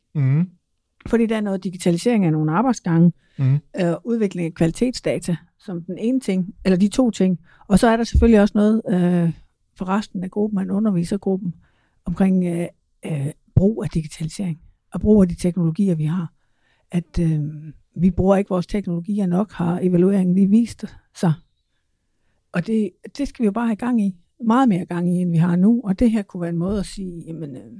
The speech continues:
Speaker 2: enten har du gjort det, eller vil du gøre det?
Speaker 1: Ja.
Speaker 2: Har du gjort det af dit indgangstillæg? Vil du gøre det af et strategisk tillæg, der er mere fremadrettet?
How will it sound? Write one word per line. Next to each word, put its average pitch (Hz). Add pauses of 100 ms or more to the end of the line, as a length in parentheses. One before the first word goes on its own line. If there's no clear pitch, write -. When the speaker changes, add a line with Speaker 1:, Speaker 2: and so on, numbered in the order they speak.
(340)
Speaker 2:
enten 226 (140)
har 254
du 254
gjort 226
det, 170 (160)
eller 185 (440)
vil 214
du 196
gøre -
det? - (440)
Speaker 1:
Ja. 127 (120)
Speaker 2:
Har 262
du 247
gjort 220
det 202
af 180
dit 175
indgangstillæg? 170 (280)
Vil 220
du 190
gøre 180
det 190
af 165
et -
strategisk 185
tillæg, 165 (120)
der -
er 165
mere 165
fremadrettet? 202